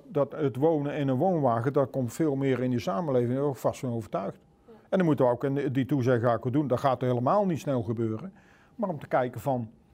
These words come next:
Speaker 1: laten we eens op zoek aan de gemeente Roosendaal meer locaties. Want als ik zeg van, enerzijds van, dat zouden jullie recht op hebben. Als ik zeg van, nou, ik zoek weer een, een grote locatie aan de behoefte aan tiny houses,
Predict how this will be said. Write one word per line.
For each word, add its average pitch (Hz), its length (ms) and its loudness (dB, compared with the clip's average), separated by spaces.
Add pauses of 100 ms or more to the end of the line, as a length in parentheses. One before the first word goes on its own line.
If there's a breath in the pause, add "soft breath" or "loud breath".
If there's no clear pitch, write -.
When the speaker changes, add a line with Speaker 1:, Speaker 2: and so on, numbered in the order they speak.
(440)
Speaker 1:
laten 170 300 -2
we 143 60 0
eens 123 120 -2
op 131 140 -2
zoek 143 220 -2
aan 131 100 2
de 127 180 2
gemeente 131 300 0
Roosendaal 123 340 2
meer 147 260 -2
locaties. 135 760 -2
Want 143 220 -6
als 127 160 0
ik 123 140 -2
zeg 131 240 0
van, 123 280 0
enerzijds 127 560 -2
van, 117 300 -2 (580 soft breath)
dat 120 140 -4
zouden 131 260 2
jullie 131 180 6
recht 160 220 0
op 170 60 -2
hebben. 156 220 4
Als 120 100 0
ik 117 80 0
zeg 123 200 0
van, 127 100 -4
nou, 123 260 0
ik - 180 -6
zoek 135 240 -2
weer 139 260 4
een, 135 260 -2
een 131 60 2
grote 135 280 2
locatie 131 420 0
aan 127 60 0
de 123 60 0
behoefte 123 280 0
aan 123 100 0
tiny 135 280 2
houses, 131 560 -2